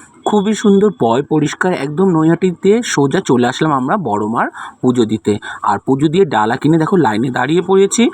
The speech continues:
আর লাইনে দাঁড়িয়েছি অনেকক্ষণ, পাক্কা অনেকক্ষণ, প্রায় দু ঘন্টার মতন লেগেছে আমাদের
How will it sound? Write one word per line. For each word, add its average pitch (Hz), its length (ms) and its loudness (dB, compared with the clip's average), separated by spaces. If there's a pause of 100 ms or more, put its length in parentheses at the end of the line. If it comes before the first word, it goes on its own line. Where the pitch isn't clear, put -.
(220)
আর 120 200 0
লাইনে 127 460 -4
দাঁড়িয়েছি 202 580 0 (200)
অনেকক্ষণ, 170 580 0 (320)
পাক্কা - 360 -4
অনেকক্ষণ, 196 580 -2
প্রায় 147 340 0
দু 143 120 0
ঘন্টার 170 340 -2
মতন 190 220 2
লেগেছে 165 300 0
আমাদের 175 220 0